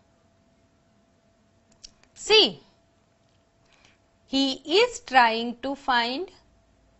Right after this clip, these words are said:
something. There are some grapes here. The grapes are black and juicy. Now the fox looks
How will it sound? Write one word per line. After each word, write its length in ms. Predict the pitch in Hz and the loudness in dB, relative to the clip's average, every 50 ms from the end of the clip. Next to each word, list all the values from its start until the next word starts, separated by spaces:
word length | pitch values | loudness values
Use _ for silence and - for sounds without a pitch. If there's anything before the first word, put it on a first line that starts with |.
| _ _ _ _ _ - _ - - _ _ _ _ _ _ - - | _ _ _ _ _ -20 _ -20 -20 _ _ _ _ _ _ -2 6
something. 720 | 403 392 415 427 415 359 - - - 254 214 185 170 170 156 - _ _ _ _ _ _ _ _ _ _ _ _ _ _ _ _ _ _ _ _ _ _ _ _ _ _ _ _ _ _ | 8 8 8 8 6 0 -6 -8 -8 -8 -8 -8 -10 -16 -20 -20 _ _ _ _ _ _ _ _ _ _ _ _ _ _ _ _ _ _ _ _ _ _ _ _ _ _ _ _ _ _
There 360 | 220 208 277 302 349 359 269 | -2 2 4 6 6 6 4
are 260 | 202 175 165 165 180 220 220 _ _ _ _ _ _ _ _ _ _ _ _ _ _ _ _ _ _ _ _ _ _ _ _ _ _ | 2 0 -4 -6 -8 -10 -12 _ _ _ _ _ _ _ _ _ _ _ _ _ _ _ _ _ _ _ _ _ _ _ _ _ _
some 400 | _ - - 233 220 226 220 190 | _ -4 -2 -2 -2 -2 -8 -8
grapes 440 | 180 - 226 240 254 285 - - - - - - - _ _ _ _ | -4 0 2 2 2 0 -2 -12 -20 -20 -20 -20 -20 _ _ _ _
here. 340 | - - 247 240 208 156 123 - - _ _ _ _ _ _ _ _ _ _ _ _ _ _ _ _ - _ _ - _ _ _ _ - | -10 -6 -4 -4 -4 -4 -6 -12 -20 _ _ _ _ _ _ _ _ _ _ _ _ _ _ _ _ -20 _ _ -20 _ _ _ _ -10
The 180 | 180 - 208 202 190 175 | -4 -2 -2 -2 -4 -4
grapes 400 | 220 214 226 254 - - - - | 0 2 2 2 2 0 -4 0
are 280 | 240 208 196 190 233 269 - _ _ _ _ _ | 4 4 4 4 0 -4 -18 _ _ _ _ _
black 500 | - 185 175 208 202 185 180 180 - - | -16 -8 -4 -4 -2 -2 -2 -4 -4 -4
and 200 | 226 226 254 320 349 - - _ _ _ _ 190 | -2 -2 -2 -2 -6 -12 -20 _ _ _ _ -14
juicy. 520 | 175 - 233 233 226 - - - 160 143 156 _ _ _ _ _ _ _ _ _ _ _ _ _ _ _ _ _ _ _ _ - _ _ _ _ _ _ _ _ _ - | -8 -6 -4 -4 -6 -8 -10 -16 -18 -20 -20 _ _ _ _ _ _ _ _ _ _ _ _ _ _ _ _ _ _ _ _ -20 _ _ _ _ _ _ _ _ _ -4
Now 480 | 254 262 - 359 339 247 190 185 185 - _ _ _ _ _ _ _ _ _ _ _ _ _ - | 4 6 8 8 8 6 0 -4 -10 -20 _ _ _ _ _ _ _ _ _ _ _ _ _ -6
the 160 | 190 208 226 | -4 -4 -4
fox 460 | - - 262 262 349 415 - - - | 0 6 8 8 8 8 4 -2 -8
looks 400 | 254 247 240 247 240 - - - | -2 -2 -2 -2 -2 -8 -20 -20